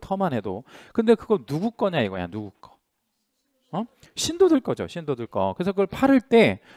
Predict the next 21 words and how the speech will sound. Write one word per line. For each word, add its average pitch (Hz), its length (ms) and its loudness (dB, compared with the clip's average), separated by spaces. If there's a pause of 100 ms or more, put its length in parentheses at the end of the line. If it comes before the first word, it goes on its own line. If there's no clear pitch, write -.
(100)
어떻게 214 400 -2
팔아야 220 380 0
되냐면 120 640 0 (460)
규약이나 185 680 2
정관에 131 640 -4
따라야 214 380 2
돼. 90 200 -6 (240)
규약이나 117 420 0
정관, 110 480 -2
대부분 139 340 0
이제 127 100 -6
교회 143 220 0
같은 127 280 -2
건 110 100 -8
정관에 113 380 -4
있겠죠. 147 440 -4 (460)
이런 214 340 2
게 214 240 6 (100)
없다면 214 840 0
사원총회 226 840 -2
결의를 139 540 -2